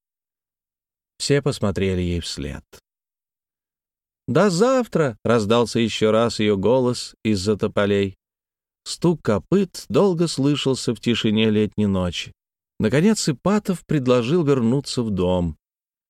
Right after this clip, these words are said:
«Оно точно хорошо на воздухе», — сказал он.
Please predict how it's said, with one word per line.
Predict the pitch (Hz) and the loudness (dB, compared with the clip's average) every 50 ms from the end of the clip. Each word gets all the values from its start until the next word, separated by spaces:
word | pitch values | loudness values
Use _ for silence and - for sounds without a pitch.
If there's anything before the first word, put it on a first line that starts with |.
| _ _ _ _ _ _ _ _ _ _ _ _ - | _ _ _ _ _ _ _ _ _ _ _ _ -4
«Оно | - 110 143 160 240 | -2 0 2 2 2
точно | - 247 262 254 - - 208 196 180 147 | 4 4 2 2 2 0 0 0 0 0
хорошо | - 165 180 180 160 - 190 214 | 2 2 2 2 2 2 0 2
на | 226 208 190 | 2 2 2
воздухе», — | 180 170 160 143 127 139 120 - 139 120 113 | 2 2 2 2 2 0 0 0 0 0 0
сказал | - - - 123 107 101 113 110 110 | -2 -2 0 0 2 4 4 4 4
он. | 110 113 110 104 | 4 2 2 0